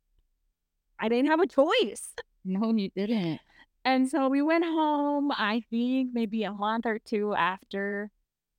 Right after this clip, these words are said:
Speaker 1: the whole thing went down. Um, and as soon as the plane landed, like, my uncles,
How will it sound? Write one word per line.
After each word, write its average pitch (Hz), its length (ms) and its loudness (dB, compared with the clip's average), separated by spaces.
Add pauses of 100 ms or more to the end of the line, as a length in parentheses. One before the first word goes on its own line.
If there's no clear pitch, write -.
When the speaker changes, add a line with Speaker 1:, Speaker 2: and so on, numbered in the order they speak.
(580)
Speaker 1:
the 196 100 0
whole 196 220 -2
thing 175 220 -4
went 185 180 -6
down. 214 380 -4 (680)
Um, 202 520 0 (600)
and 220 160 4
as 254 140 2
soon 311 120 4
as 466 140 2
the 440 80 0
plane 311 320 2
landed, 208 460 2
like, 185 180 0
my 190 160 -2
uncles, 254 640 0